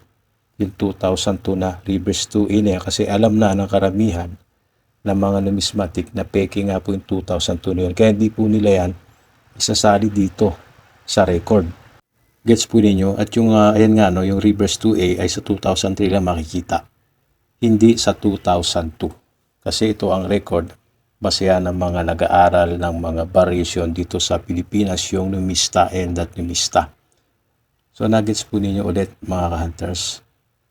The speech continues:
Ayan po, isa sa palatandaan nga na yung two thousand two na yun ay fake. Ngayon, isa ring palatandaan. Kunin natin yung timbangan, natin. Ayan, napakahalaga ng timbang, mga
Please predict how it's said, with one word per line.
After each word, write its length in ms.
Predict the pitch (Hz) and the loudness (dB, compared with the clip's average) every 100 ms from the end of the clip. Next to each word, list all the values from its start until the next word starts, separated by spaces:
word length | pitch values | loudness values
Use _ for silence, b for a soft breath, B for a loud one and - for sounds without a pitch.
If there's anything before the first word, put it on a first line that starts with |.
| _ | _
Ayan 160 | 101 98 | -4 -2
po, 160 | 107 | -2
isa 240 | 98 - 95 | -2 -2 -4
sa 80 | 95 | -4
palatandaan 800 | - 101 92 98 98 110 101 92 | -2 0 0 -2 0 2 2 0
nga 260 | 90 90 - | -4 -4 -6
na 160 | 110 | -6
yung 140 | 92 90 | -6 -4
two 160 | 95 - | -6 -4
thousand 320 | 90 - 87 | -6 -4 -4
two 140 | 101 | -2
na 100 | 104 | 0
yun 320 | 98 85 85 82 _ _ _ _ _ _ - | 2 0 -2 -8 _ _ _ _ _ _ 0
ay 400 | 98 92 92 87 _ | 2 2 0 -8 _
fake. 640 | - 98 - - 80 - - | 0 0 -2 -10 -12 -10 0
Ngayon, 320 | 113 120 110 | 4 4 2
isa 240 | 104 107 | 0 -2
ring 160 | 104 101 | -2 -2
palatandaan. 720 | - 92 92 90 87 90 - _ _ _ _ _ - | 0 0 0 -2 0 -2 -4 _ _ _ _ _ -4
Kunin 300 | 110 113 113 | 0 2 2
natin 260 | 110 110 | 2 0
yung 80 | 107 | 0
timbangan, 640 | 107 92 87 87 - 82 76 _ _ _ _ _ _ | 0 0 2 0 0 -2 -6 _ _ _ _ _ _
natin. 520 | - 78 - 80 76 80 | -8 -6 -6 -6 -8 -6
Ayan, 400 | 87 92 90 85 | -2 0 0 -2
napakahalaga 640 | 90 - 101 101 107 101 | -4 -4 -2 0 0 -2
ng 160 | 101 101 | -2 -2
timbang, 560 | 104 101 98 101 90 | -2 -2 0 0 -2
mga 240 | 90 92 | -6 -4